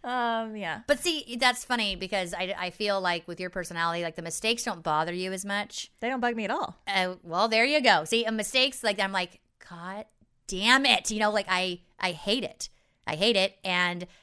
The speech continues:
Speaker 2: I hate having then to, "Okay, what am I gonna do now to get out from under this mistake?" 'Cause I, it has to be correct. It has to be perfect.
Speaker 1: Well, just fix it.
Speaker 2: Well, but see, then, no, no, Shauna, you're not understanding.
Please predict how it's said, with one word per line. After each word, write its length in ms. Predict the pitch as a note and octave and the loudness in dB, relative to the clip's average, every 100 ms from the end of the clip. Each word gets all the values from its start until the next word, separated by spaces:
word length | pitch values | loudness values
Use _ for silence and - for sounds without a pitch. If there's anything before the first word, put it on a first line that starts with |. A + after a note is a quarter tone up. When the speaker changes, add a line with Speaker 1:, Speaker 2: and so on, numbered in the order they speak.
| - | -4
Speaker 2:
I 100 | F#3+ | 0
hate 220 | G#3+ A#3 | 0 2
having 300 | G#3+ G3 F#3+ | 4 2 0
then 180 | G3 F#3+ | -4 -4
to, 400 | - F#3+ F3+ F3+ | -4 -2 -2 -4
"Okay, 160 | F#3 F3+ | -4 -2
what 180 | F3+ G3+ | 2 4
am 100 | A3+ | 4
I 60 | |
gonna 160 | A#3 A#3+ | 2 0
do 100 | B3+ | 0
now 280 | A3+ F#3+ G3 | 2 4 2
to 100 | G3 | -2
get 100 | F3+ | 0
out 180 | F#3 G3 | 0 0
from 80 | G3+ | -2
under 140 | F#3+ | -4
this 160 | G3+ - | -4 -4
mistake?" 500 | A3+ - E3 F3+ - - - | -4 -2 -4 -4 -10 -20 -8
'Cause 100 | G3 | -2
I, 60 | F#3 | -2
it 320 | A3+ G#3 G#3 | 2 2 4
has 260 | G#3+ B3+ | 6 6
to 80 | - | 4
be 120 | E3+ D#3 | -8 -6
correct. 280 | E3 E3+ | -2 -2
It 40 | F3 | 2
has 200 | F#3 G#3+ | 2 2
to 20 | |
be 80 | F#3 | -2
perfect. 300 | - F#3+ B2 | -4 -4 -4
Speaker 1:
Well, 80 | F3 | -6
just 200 | C#4 - | -8 -10
fix 220 | F4+ - | -12 -10
it. 160 | F3 - _ _ - | -12 -14 _ _ -4
Speaker 2:
Well, 260 | G3+ A3 G#3+ | 4 6 6
but 140 | A3+ | 0
see, 140 | B3 | -2
then, 240 | A3+ A3+ A3+ - | -2 -2 -4 -8
no, 200 | F#3 C#3+ _ | -10 -10 _
no, 80 | F3 | -12
Shauna, 260 | D#3 B2 A2+ | -10 -10 -10
you're 100 | E3 | -6
not 160 | G3+ F#3+ | -4 -4
understanding. 480 | E3 - C#3 A#2+ | -4 -6 -8 -10